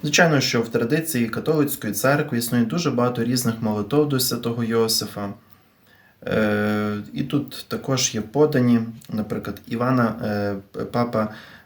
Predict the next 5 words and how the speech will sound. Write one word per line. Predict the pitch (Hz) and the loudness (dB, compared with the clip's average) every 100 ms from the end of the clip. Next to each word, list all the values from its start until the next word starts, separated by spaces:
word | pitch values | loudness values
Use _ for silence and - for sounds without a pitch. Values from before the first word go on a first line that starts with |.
| - | 0
папа | 120 120 | 2 2
Івана | 107 123 117 113 110 | 0 2 4 4 2
Павла | 110 104 104 | 0 -2 -2
другого, | 98 113 156 151 139 120 123 120 110 - 117 | -2 0 2 2 0 0 2 2 0 -6 -4
м, | 110 107 107 | -2 -2 -2